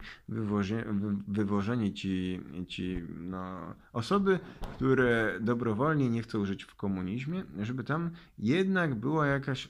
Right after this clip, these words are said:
możliwość komunikowania się z, e, że powinna być jakaś ambasada, czy jakiś telefon, czy jakiś, nie wiem, komputer z internetem, czy coś,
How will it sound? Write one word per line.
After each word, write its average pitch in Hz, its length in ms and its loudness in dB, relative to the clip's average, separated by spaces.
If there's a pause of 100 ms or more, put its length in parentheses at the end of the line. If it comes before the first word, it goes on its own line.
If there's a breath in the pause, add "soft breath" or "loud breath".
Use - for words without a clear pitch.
możliwość 120 720 0
komunikowania 123 960 0
się 120 300 -6 (480 loud breath)
z, 104 260 -2 (1160)
e, 101 40 -6
że 101 60 -6
powinna 95 320 -2
być 85 160 -6
jakaś - 300 -6
ambasada, 104 920 2
czy - 160 -2
jakiś 92 320 -2
telefon, 107 680 0
czy - 140 -6
jakiś, 85 440 -6
nie 87 140 -6
wiem, 82 240 -4
komputer 143 560 0
z 101 60 -2
internetem, 110 720 -2
czy 98 100 -6
coś, 156 180 -4